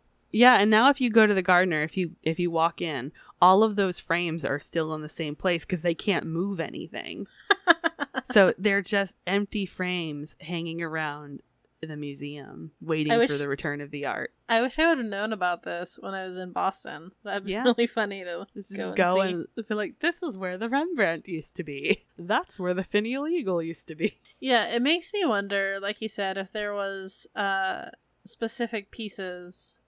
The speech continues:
Speaker 2: that, like, they had a list that
Speaker 1: Yeah.
Speaker 2: they had to go through and get. Because these don't sound like they were all, like, housed around each other either. Like, they were kind of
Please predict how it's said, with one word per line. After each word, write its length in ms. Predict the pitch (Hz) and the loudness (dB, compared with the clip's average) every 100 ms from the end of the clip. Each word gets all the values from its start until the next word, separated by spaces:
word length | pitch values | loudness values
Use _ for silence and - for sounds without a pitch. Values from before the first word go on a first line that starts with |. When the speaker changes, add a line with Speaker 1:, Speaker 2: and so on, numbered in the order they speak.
| - | -12
Speaker 2:
that, 240 | 196 190 202 | -10 -6 -4
like, 200 | 196 185 | -4 -2
they 120 | 208 | -2
had 200 | 196 190 | 0 -2
a 100 | 185 | -2
list 600 | 175 160 - - - - - | -6 -8 -10 -14 -16 -20 -2
that 60 | 240 | 2
Speaker 1:
Yeah. 140 | 339 | 2
Speaker 2:
they 80 | 180 | 0
had 160 | 185 185 | -2 -6
to 100 | 190 | -6
go 200 | 190 185 | -8 -8
through 400 | - 185 180 175 | -8 -10 -8 -8
and 180 | 190 185 | -8 -8
get. 300 | 180 180 - _ - | -8 -8 -10 _ -10
Because 400 | 233 233 226 220 | -2 2 2 2
these 180 | 233 226 | -2 2
don't 220 | 254 269 | 2 4
sound 240 | 247 220 254 | 4 6 4
like 160 | 240 | 2
they 140 | 202 196 | 0 -2
were 200 | 190 - | -2 2
all, 300 | 190 190 185 | 4 4 4
like, 260 | 180 175 | 2 2
housed 680 | - 196 196 196 196 190 - - | 0 4 4 2 -4 -6 -10 -4
around 480 | 190 185 185 233 208 | 0 4 6 4 2
each 220 | 180 - | -2 -2
other 320 | 170 175 175 | -2 -2 -6
either. 480 | - 226 208 165 165 | -4 -4 -2 -4 -6
Like, 180 | 180 190 | -8 -8
they 140 | 185 | -6
were 120 | 185 180 | -6 -4
kind 260 | 196 208 | -2 0
of 480 | 196 180 180 - - | 0 -2 -4 -8 -16